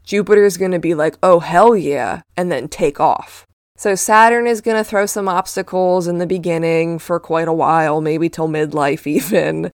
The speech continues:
And then once these people really find what they're meant to do, Jupiter's like, "See ya, Saturn," and takes off. Jupiter in Aquarius.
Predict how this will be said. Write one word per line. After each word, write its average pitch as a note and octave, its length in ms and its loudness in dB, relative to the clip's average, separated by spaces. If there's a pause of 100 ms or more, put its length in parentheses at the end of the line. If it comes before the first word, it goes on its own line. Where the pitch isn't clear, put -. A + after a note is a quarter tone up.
(220)
And F3+ 280 0
then F3+ 340 0
once E3+ 680 -6 (320)
these F#3 220 -4
people F3 420 -4
really F3 320 0
find E3+ 400 -2
what E3+ 180 -4
they're D#3+ 140 -4
meant E3 240 -4
to E3 80 -10
do, F#3+ 540 0 (320)
Jupiter's F#3 480 -2
like, D#3+ 240 -2
"See - 220 -6
ya, F3 60 2
Saturn," D#3 540 0
and D3 300 -8 (180)
takes - 280 -10
off. - 380 -6 (1120)
Jupiter C#4 400 -2
in G#3 280 -2
Aquarius. - 920 -6